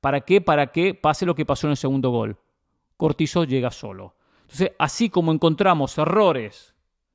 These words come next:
errores del árbitro, hay muchos errores graves, groseros, defensivos en el rebaño sagrado. Como lo puso Mauri Vergara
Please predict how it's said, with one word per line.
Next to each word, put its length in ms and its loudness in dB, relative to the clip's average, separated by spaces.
errores 760 -2
del 180 -2
árbitro, 540 0
hay 120 -4
muchos 360 -2
errores 360 0
graves, 840 0
groseros, 760 4
defensivos 800 0
en 120 -4
el 100 0
rebaño 400 0
sagrado. 640 -12
Como 240 6
lo 180 8
puso 340 4
Mauri 300 4
Vergara 800 2